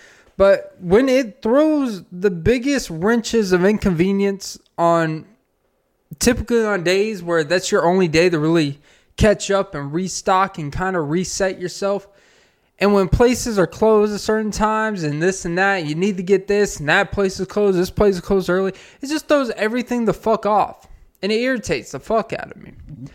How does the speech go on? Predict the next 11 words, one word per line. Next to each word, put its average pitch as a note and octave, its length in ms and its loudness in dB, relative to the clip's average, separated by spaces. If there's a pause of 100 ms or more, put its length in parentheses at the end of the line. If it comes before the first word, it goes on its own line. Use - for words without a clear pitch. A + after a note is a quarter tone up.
(340)
These A3+ 180 4
little D4 380 4
weird B3+ 380 4
holidays G3+ 500 4
like B2+ 260 -8
this F3 380 0
and, B2 140 -12
like, - 280 -8
Labor D#3+ 440 -2
Day B2+ 480 -12
and, C3 240 -20